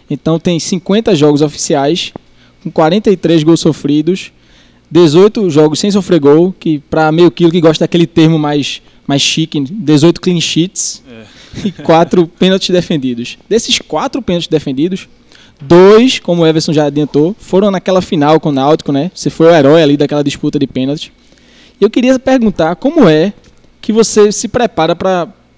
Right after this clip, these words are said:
Speaker 1: se preparou pra aquele momento, né? Porque o goleiro que pega dois pênaltis numa final fica marcado eternamente na história, né? Então, se, se você se preparou, se você estudou como os caras batiam,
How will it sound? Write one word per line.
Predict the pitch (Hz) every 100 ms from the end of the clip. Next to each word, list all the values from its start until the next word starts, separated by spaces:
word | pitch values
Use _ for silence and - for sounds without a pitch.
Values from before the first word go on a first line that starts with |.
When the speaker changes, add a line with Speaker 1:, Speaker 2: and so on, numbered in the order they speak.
| _
Speaker 1:
se | -
preparou | 254 - 196
pra | 190
aquele | - 254
momento, | 240 151 135
né? | 156
Porque | - 208 220 208
o |
goleiro | 185 247 170 160
que | 175
pega | 156 143
dois | 139 214 -
pênaltis | 139 135 131 139
numa | 170 165
final | - 127 127 165 143 _ _ _
fica | - - 247
marcado | 226 - 156 208 277 - _
eternamente | 170 202 240 294 170 -
na | 247
história, | - 139 127
né? | 135 170
Então, | 226 240
se, | - -
se | 240
você | 208
se | 196
preparou, | 214 202 160
se | 160 185
você | 175 170 - 165
estudou | 147 208 139 156 185 170
como | - 165
os | 160
caras | - 147 139
batiam, | 139 117 139 160 160 151